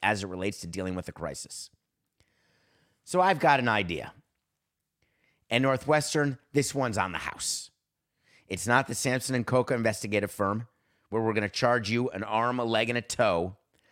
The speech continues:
to tell you what to do and how to do it and to save you from yourselves. This one, free.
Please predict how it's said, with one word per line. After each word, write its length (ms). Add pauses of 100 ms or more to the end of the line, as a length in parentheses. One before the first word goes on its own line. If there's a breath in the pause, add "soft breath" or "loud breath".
(140 soft breath)
to 140
tell 240
you 120
what 200
to 80
do 260
and 120
how 120
to 80
do 240
it 180
and 180
to 100
save 260
you 100
from 200
yourselves. 520 (460 soft breath)
This 260
one, 360 (320)
free. 640